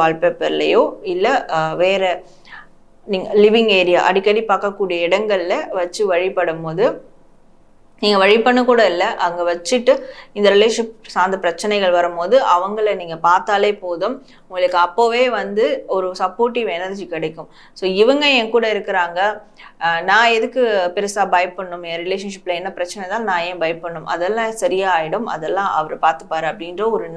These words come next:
நம்பிக்கை வந்து உங்களுக்கு ஏற்படும். அதனால நீங்க ஆர்க்ஏஞ்சல் மைக்கேல், அப்படி இல்லைன்னா முருகர், அதுவும் ஒரு கொஞ்சம் அக்ரெசிவா, ஒரு போராளி மாதிரி வேடன் ரூபத்துல இருக்கக்கூடிய முருகர் பிக்கை வந்து நீங்க வச்சு யூஸ் பண்ணலாம்.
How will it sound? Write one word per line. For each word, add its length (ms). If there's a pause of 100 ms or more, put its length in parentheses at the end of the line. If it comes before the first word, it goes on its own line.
நம்பிக்கை 440 (100)
வந்து 200
உங்களுக்கு 400
ஏற்படும். 420
அதனால 440 (580)
நீங்க 180 (840)
ஆர்க்ஏஞ்சல் 580
மைக்கேல், 460 (460)
அப்படி 260
இல்லைன்னா 280 (480)
முருகர், 380 (300)
அதுவும் 300 (680)
ஒரு 220
கொஞ்சம் 320 (100)
அக்ரெசிவா, 800
ஒரு 320
போராளி 420
மாதிரி 320
வேடன் 440 (100)
ரூபத்துல 380
இருக்கக்கூடிய 800 (100)
முருகர் 480 (120)
பிக்கை 240
வந்து 280
நீங்க 300
வச்சு 300
யூஸ் 280
பண்ணலாம். 380